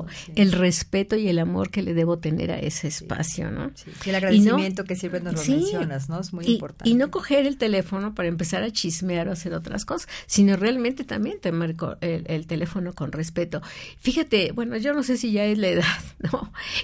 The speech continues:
Speaker 2: Que te va haciendo que de veras le tengas un sumo respeto a todas las cosas
Speaker 1: Sí.
Speaker 2: que te rodean, que utilizas, que te sirven, que
Speaker 1: Ujú.
Speaker 2: manejas,
Speaker 1: Ujú.
Speaker 2: porque en realidad, en realidad, así es como debe ser, ¿no?
Speaker 1: Sí,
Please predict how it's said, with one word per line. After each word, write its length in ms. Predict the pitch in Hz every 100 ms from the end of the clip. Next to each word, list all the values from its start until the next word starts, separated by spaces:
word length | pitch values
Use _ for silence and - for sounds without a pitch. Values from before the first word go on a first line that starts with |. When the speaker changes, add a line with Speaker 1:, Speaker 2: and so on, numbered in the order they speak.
| -
Speaker 2:
Que 100 | 196
te 140 | 196
va 80 | 208
haciendo 500 | 233 - 185 185 196
que 100 | 208
de 120 | 170
veras 200 | 175 196
le 100 | 196
tengas 360 | 170 180 185 180
un 240 | 170 180 - -
sumo 380 | - - 233 247
respeto 580 | 226 170 165 - 180 165
a 60 | 185
todas 320 | 170 175 175
las 240 | 151 -
cosas 520 | - - 135 - - -
Speaker 1:
Sí. 200 | - 156
Speaker 2:
que 80 | 175
te 160 | 170 170
rodean, 540 | 160 160 170 165 196
que 140 | 208 170
utilizas, 800 | 175 175 175 185 185 - - -
que 100 | 170
te 160 | 165 165
sirven, 580 | 165 214 208 175 165 190
que 100 | 175
Speaker 1:
Ujú. 80 | 170
Speaker 2:
manejas, 800 | 160 165 226 269 - - - -
Speaker 1:
Ujú. 80 | 180 165 175 - - -
Speaker 2:
porque 340 | 214 214 202
en 140 | 214 208
realidad, 540 | 208 202 202 202 233 285
en 100 | 262
realidad, 600 | 196 180 175 185 - -
así 280 | 208 208 269
es 100 | 269
como 260 | - 247
debe 220 | - 262 269
ser, 320 | - - 156
¿no? 240 | - -
Speaker 1:
Sí, 180 | 370 -